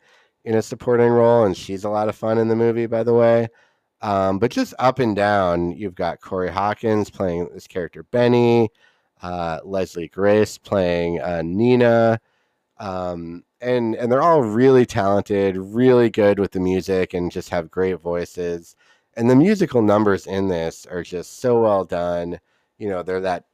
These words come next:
they're that signature Lin-Manuel style of, many of them have elements of rap and hip hop,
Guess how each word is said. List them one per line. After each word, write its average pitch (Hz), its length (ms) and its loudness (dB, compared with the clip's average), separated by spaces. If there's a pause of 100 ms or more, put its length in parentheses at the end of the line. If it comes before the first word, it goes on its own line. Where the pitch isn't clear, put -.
they're 101 180 -4
that 87 240 -4
signature 113 640 0
Lin-Manuel 92 840 -2
style 90 720 0
of, 87 320 -2
many 98 240 0
of 90 100 -4
them 90 300 -2
have 85 320 -6 (500)
elements 92 500 -6
of 71 180 -18
rap 117 440 2
and 90 140 -2
hip 117 240 -2
hop, 104 440 0